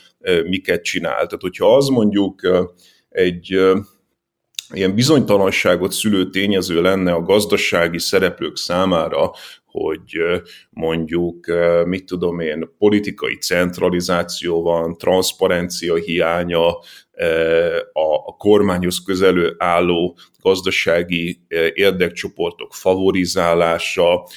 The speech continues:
ö, mondjuk ad hoc törvényhozás, nagyon gyorsan átvitt törvények, nagyon gyorsan változó adószabályok, tehát hogy föl tudjuk mondani ezeket a kritikákat, a, amit szoktak mondani az Orbán kormányzattal szemben.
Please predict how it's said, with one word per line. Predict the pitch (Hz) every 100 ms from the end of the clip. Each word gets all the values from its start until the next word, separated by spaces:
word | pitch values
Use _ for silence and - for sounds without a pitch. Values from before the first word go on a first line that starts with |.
| - _
ö, | 90 85
mondjuk | 85 85 87 -
ad | - 104 104
hoc | - 90 -
törvényhozás, | - 98 95 95 90 95 92 87 87 85 90 - -
nagyon | 92 92 92 87
gyorsan | 87 90 - 85
átvitt | 85 85 - 82
törvények, | - 90 90 87 85 87 85 - _
nagyon | - 101 101
gyorsan | 90 85 - 80
változó | 80 92 95 92 90 -
adószabályok, | 92 92 95 - - 90 85 85 87 87
tehát | 92
hogy | 104 - - -
föl | - 131 117
tudjuk | 101 90 95
mondani | 98 98 87 85
ezeket | 85 90 87 92 -
a | 90 87 - - _
kritikákat, | - 101 104 95 - 80 - 85 -
a, | 87 87 -
amit | 95 92 92
szoktak | - 95 - 87
mondani | 92 92 92 90
az | 90
Orbán | 92 92 90 87
kormányzattal | 92 92 90 92 90 - 85
szemben. | - 101 123 131 135